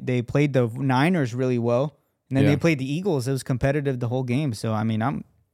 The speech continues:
Speaker 1: going with the Rams to smash this team, honestly.
Speaker 2: Yeah, I mean, people forget Sean McVay's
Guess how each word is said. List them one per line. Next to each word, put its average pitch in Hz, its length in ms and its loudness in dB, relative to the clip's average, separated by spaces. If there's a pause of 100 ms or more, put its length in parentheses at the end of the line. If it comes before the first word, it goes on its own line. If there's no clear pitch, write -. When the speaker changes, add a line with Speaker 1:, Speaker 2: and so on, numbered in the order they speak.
(240)
Speaker 1:
going 131 120 0
with 110 100 0
the - 80 -6
Rams 101 320 -4
to 107 60 -12
smash - 340 -12
this - 160 -16
team, - 200 -10
honestly. - 320 -6
Speaker 2:
Yeah, 104 160 -2
I 117 40 -2
mean, 147 180 2
people 165 280 2
forget 127 380 0
Sean 123 280 0
McVay's 113 480 -2